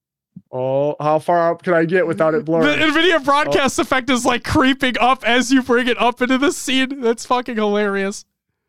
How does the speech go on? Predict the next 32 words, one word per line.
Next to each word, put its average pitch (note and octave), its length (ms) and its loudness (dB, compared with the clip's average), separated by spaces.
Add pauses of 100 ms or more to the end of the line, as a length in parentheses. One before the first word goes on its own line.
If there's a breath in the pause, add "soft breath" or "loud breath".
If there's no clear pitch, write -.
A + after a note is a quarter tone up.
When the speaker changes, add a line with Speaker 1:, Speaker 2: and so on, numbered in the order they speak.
(1200)
Speaker 1:
Uh, F3+ 560 2 (420)
anyway, E3+ 440 0
the C#3 100 -10
jersey's F3+ 460 -4
in. C#3+ 160 -2
Order G3+ 260 2
forms F3 340 -2
are D3+ 120 0
up C#3+ 200 -2 (800)
in F#3 140 2
the E3+ 80 0
Discord C3 720 -4 (480)
Speaker 2:
Oh C#3+ 160 -8
Speaker 1:
for C#3+ 80 -4
the C3+ 80 -2
Speaker 2:
my C3+ 40 -10
Speaker 1:
Pro D3+ 160 0
Talk C#3 300 -4
jersey. B2+ 460 -4
Speaker 2:
God. C3+ 340 -16
Speaker 1:
Again, F3+ 300 0
I E3+ 80 0
just E3 180 -6
wanted E3+ 180 0
to D#3+ 60 -2
reiterate, D3+ 640 0 (920)
pricing G3 500 -2
is E3+ 180 0
not F3 340 -2
yet E3 400 -2
available D3+ 720 0
because C#3 580 -4